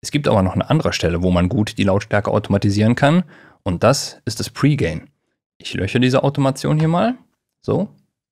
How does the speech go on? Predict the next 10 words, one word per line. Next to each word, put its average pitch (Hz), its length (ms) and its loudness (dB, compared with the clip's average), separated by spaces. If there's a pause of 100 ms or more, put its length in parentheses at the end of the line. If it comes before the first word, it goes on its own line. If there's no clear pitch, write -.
(360)
und 113 220 -2
jetzt - 180 -2
nehme 101 140 0
ich 92 100 -6
nicht - 240 -6 (320)
Lautstärke, 160 800 0 (720)
sondern 101 420 -2
ich - 140 -18
gehe 98 160 0
hier 92 420 0